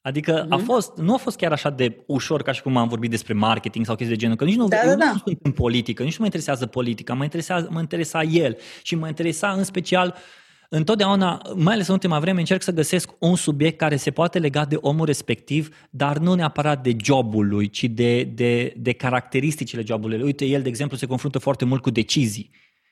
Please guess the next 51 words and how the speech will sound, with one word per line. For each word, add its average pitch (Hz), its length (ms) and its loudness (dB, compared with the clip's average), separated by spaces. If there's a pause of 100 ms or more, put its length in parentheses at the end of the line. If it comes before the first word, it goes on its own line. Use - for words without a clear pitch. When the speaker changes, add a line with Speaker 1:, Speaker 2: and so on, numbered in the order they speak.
(400)
Speaker 1:
Și - 120 -16
pentru 180 180 -2
Speaker 2:
Mhm. 190 40 0
Speaker 1:
mine 247 140 -6
au - 180 -10
fost - 180 -10 (220)
cum 208 320 0
ia 170 240 -2
el 156 160 4
deciziile, 117 600 0
care 165 240 -4
sunt 156 220 -2
în 170 60 -2
spatele, 143 440 -2 (220)
ce 214 340 0
are 170 180 -2
în 147 60 4
spate 151 360 -4
de, 123 180 2
de 123 120 -4
poate 151 260 -4
să 151 120 -2
ia 147 80 4
decizii 123 400 -2
la 113 80 -4
presiune, 120 500 0
decizii 113 340 -4
normale, 117 360 2
decizii 110 360 -4
în 113 60 2
echipă, 117 440 0 (320)
decizii 127 440 0
nepopulare. 123 760 0 (240)
Și - 100 -4
asta 202 120 0
a 185 40 -2
fost 208 120 0
pentru 190 200 0
mine 196 160 4
un 190 60 4
lucru 196 180 2
interesant, 160 420 0
lucru 190 160 2
pe 220 80 -2
care 208 520 -4 (120)
eu, 202 340 2
despre 143 280 -4
care 147 200 0
eu 202 240 4
am 170 140 2
învățat. 120 640 -2